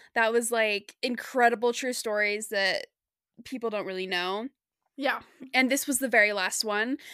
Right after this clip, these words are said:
Speaker 1: And when I tell you, I was, like, clicking, clicking. I had some good ideas. I wrote 'em down for maybe a,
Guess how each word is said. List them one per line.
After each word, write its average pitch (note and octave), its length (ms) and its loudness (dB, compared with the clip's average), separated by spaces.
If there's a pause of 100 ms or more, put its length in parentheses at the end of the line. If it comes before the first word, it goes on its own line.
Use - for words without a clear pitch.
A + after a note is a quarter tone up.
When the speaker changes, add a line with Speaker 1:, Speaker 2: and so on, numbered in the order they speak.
(200)
Speaker 1:
And B3 460 4
when B3+ 160 2
I D4 140 4
tell A3+ 260 0
you, G#3+ 380 -4
I A#3+ 120 10
was, C4 120 4
like, D4 140 4
clicking, C4 320 -6
clicking. B3 320 -4
I A#3+ 60 6
had C4+ 160 4
some D4+ 100 2
good C#4+ 120 4
ideas. A#3+ 360 2
I A#3+ 60 2
wrote A3 200 2
'em A#3+ 80 -4
down A3 260 0
for B3 100 -8
maybe A3 260 -4
a, G#3+ 40 -6